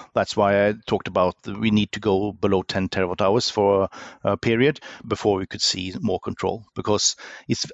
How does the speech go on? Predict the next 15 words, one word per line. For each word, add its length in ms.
on 160
the 60
limit 380
now. 300
If 240
it's 160
a 80
wet 160
scenario, 500
wet 300
weather, 320
a 60
couple 280
of 60
weeks, 420